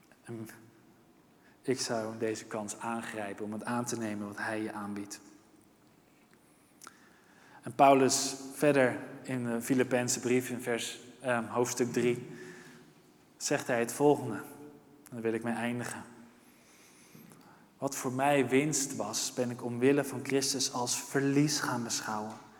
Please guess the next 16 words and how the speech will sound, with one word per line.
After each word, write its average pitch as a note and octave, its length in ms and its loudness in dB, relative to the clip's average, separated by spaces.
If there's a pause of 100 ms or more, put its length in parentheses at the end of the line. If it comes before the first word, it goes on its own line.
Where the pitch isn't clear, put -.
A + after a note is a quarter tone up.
(640)
Sterker D#3+ 500 8
nog, - 360 -4 (840)
alles C#3+ 720 6 (100)
beschouw A#2 400 0
ik A2+ 100 -4
als A2+ 180 -2
verlies. A2 520 -4 (420)
Het - 240 -14
kennen D#3 340 4
van A#2 240 -4
Christus D3+ 560 0
Jezus, A#2 520 -2
mijn C3+ 400 -2
Heer, A2+ 360 -4 (340)
overtreft C3 880 -4 (220)
immers A2+ 540 -6